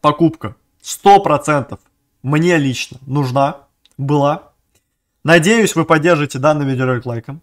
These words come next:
Если у нас на этом видосе, давайте, набирается сто пятьдесяточка красивая, мы сегодня ещё один видос записываем с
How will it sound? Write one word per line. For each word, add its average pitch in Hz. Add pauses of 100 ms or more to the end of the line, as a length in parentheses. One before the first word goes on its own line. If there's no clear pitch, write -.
(120)
Если 165
у 156
нас 147
на 151
этом 156
видосе, 143
давайте, 139
набирается 135
сто 151
пятьдесяточка 160
красивая, 139 (360)
мы 151
сегодня 139
ещё 143
один 123
видос 127
записываем 120
с -